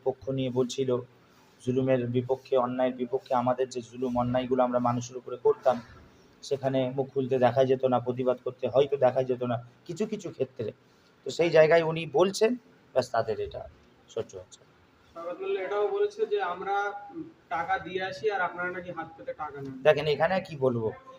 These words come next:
Speaker 1: এটা মানুষের, আহ, মহাব্বতের ব্যাপার। মানুষ যাকে ভালোবাসে তাকে গিফট,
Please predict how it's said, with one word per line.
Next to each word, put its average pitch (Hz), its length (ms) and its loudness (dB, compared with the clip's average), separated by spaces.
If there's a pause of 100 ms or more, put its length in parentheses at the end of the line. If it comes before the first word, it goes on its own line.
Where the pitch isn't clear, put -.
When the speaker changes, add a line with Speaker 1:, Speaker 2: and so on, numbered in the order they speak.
(100)
Speaker 1:
এটা 156 120 0
মানুষের, 151 460 4 (540)
আহ, 127 180 2
মহাব্বতের 139 540 2
ব্যাপার। - 280 -4 (600)
মানুষ 127 280 -2
যাকে 135 200 2
ভালোবাসে 135 540 4
তাকে 127 340 2
গিফট, 120 300 -6